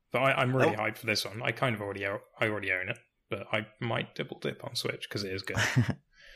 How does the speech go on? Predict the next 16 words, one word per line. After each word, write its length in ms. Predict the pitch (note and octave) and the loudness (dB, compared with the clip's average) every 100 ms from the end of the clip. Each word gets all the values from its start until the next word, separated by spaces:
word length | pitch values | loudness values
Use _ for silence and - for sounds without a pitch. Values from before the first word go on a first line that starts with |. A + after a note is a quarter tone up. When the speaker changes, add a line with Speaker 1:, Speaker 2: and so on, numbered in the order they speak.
| - - - - | -14 -14 -2 0
Speaker 3:
It's 120 | B2+ | 4
nice 220 | E3+ G3 | 4 4
to 80 | - | 2
see 140 | - C3+ | 4 6
another 240 | B2+ A2+ | 6 6
game 180 | A#2+ A2+ | 6 4
from 220 | A2+ - | 4 2
E 160 | - G#2+ | 6 8
A 200 | A2+ G#2 | 10 8
that's 200 | F#2 - | 6 4
not 140 | G#2 | 2
fifa 420 | - B2+ A#2+ E2 E2+ | 4 4 6 4 4
come 160 | E2+ F2+ | 2 2
to 100 | E2+ | 2
the 100 | E2+ | 2
Switch. 420 | - - - | 2 2 0